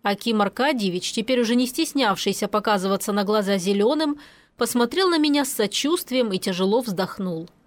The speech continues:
«Мы уж постараемся тебя сберечь.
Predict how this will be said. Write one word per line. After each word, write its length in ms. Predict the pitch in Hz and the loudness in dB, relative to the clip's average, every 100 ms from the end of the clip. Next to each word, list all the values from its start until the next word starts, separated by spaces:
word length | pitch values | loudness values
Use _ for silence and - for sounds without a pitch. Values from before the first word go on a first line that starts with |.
| _ _ _ _ - | _ _ _ _ -2
«Мы 280 | 214 330 381 | 2 4 4
уж 200 | 311 - | 2 0
постараемся 800 | 233 214 214 202 240 262 240 180 | -4 -2 0 2 4 2 0 -4
тебя 300 | 214 196 190 | -2 -2 -2
сберечь. 680 | 170 196 180 170 160 - | 0 0 0 -2 -4 -10